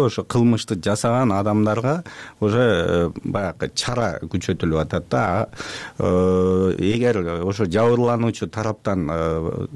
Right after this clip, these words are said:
тиешелүү баягы тосмо арыз түшүп, эч кандай баягы моралдык жана материалдык доогубуз жок десе, ошонун негизинде буга чейин уже кыскартууга мүмкүнчүлүк бар болчу.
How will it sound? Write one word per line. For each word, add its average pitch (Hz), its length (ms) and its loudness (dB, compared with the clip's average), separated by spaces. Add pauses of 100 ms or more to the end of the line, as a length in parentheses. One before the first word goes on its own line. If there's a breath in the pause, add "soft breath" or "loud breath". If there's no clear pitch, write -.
(500)
тиешелүү 107 560 2
баягы 87 280 0
тосмо 104 520 0
арыз 107 260 -2
түшүп, 104 320 -2 (160)
эч 101 220 -2
кандай 104 300 0
баягы 90 460 0 (420 loud breath)
моралдык 110 480 -2
жана 98 200 0
материалдык 104 640 0
доогубуз 107 400 2
жок 117 220 -2
десе, 113 260 -4
ошонун 110 500 0
негизинде 101 500 2
буга 92 240 0
чейин 110 300 0
уже 92 160 0
кыскартууга 101 640 -4
мүмкүнчүлүк 90 600 0
бар 95 180 0
болчу. 73 320 -4